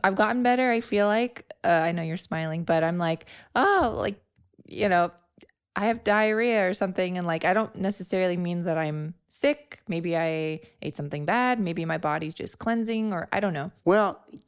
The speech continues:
Speaker 2: you know, uh, fever, diarrhea, throwing up is a response to something in your body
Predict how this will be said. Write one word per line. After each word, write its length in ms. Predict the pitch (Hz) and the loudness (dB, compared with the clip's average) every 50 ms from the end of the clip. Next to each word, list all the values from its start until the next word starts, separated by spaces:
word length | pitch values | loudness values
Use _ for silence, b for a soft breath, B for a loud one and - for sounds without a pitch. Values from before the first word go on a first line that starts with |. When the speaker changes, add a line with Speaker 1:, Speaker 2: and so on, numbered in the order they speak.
| _ _ _ _ - | _ _ _ _ 2
Speaker 2:
you 120 | 151 165 | 4 4
know, 460 | 170 180 180 175 170 165 156 - - - - | 6 6 6 4 4 4 2 0 -2 -6 -2
uh, 540 | 135 135 135 135 135 135 131 131 131 120 - - - - B B B B B B B B B B B B B B B | 0 2 4 4 4 4 4 2 2 0 -2 -6 -10 -12 B B B B B B B B B B B B B B B
fever, 560 | B - 214 233 226 160 160 139 107 92 95 110 120 | B 0 2 4 6 6 6 6 4 2 -2 -4 -2
diarrhea, 760 | 139 139 147 147 139 143 147 156 156 135 110 98 80 - - _ _ _ - | 0 2 2 2 2 4 4 4 4 4 2 0 -4 -6 -12 _ _ _ -4
throwing 380 | - 165 165 160 147 143 135 | 0 2 4 4 4 4 2
up 340 | 139 139 123 80 - _ _ b b b b b b b b b | 2 2 0 -2 -6 _ _ b b b b b b b b b
is 340 | - 165 151 139 - - | 2 2 2 2 0 0
a 140 | 170 165 160 | 2 2 2
response 880 | 151 156 165 156 147 - - - - - 160 175 190 208 226 208 - - | 2 0 0 -2 -2 -2 -6 -10 -6 -2 0 0 0 0 0 -2 -4 -8
to 160 | - - 156 | -8 -6 -6
something 640 | - - - - 151 156 156 147 - 165 156 151 | -6 -6 -2 0 0 0 0 0 0 2 2 2
in 100 | 143 139 | 2 2
your 100 | 127 117 | 0 -2
body 520 | 104 - - - 135 131 131 131 127 131 | -4 -4 -4 -2 0 0 0 0 0 -2